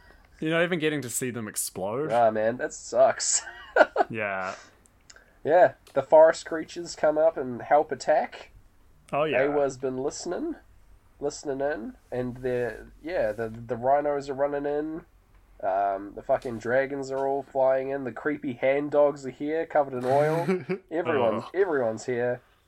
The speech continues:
Speaker 1: Um, Neytiri gets to ride on the back of the bad C G I tiger. Um,
Speaker 2: Yeah.
Speaker 1: what a blessing that is.
Speaker 2: <laughs>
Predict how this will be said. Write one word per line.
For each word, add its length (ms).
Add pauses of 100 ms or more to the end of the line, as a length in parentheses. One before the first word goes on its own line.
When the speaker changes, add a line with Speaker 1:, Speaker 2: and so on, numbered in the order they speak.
(220)
Speaker 1:
Um, 420 (140)
Neytiri 480
gets 180
to 80
ride 480 (100)
on 160
the 60
back 240
of 60
the 60
bad 320
C 220
G 220
I 140
tiger. 560 (300)
Um, 400
Speaker 2:
Yeah. 500 (800)
Speaker 1:
what 180
a 40
blessing 420
that 180
is. 300 (440)
Speaker 2:
<laughs> 0